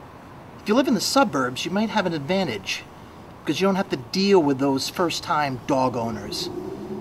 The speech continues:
You know, people that say stuff like, "Oh, having a dog is like having a kid."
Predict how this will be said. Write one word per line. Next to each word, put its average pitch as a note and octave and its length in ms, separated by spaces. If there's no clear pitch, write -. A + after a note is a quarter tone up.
You A3+ 100
know, A#2+ 200
people G3 320
that D#3 160
say F3 240
stuff - 420
like, D3 340
"Oh, C#4 460
having C4 220
a G#3 40
dog B3 380
is G3+ 100
like G#3+ 220
having A3 280
a G#3 60
kid." C#4 420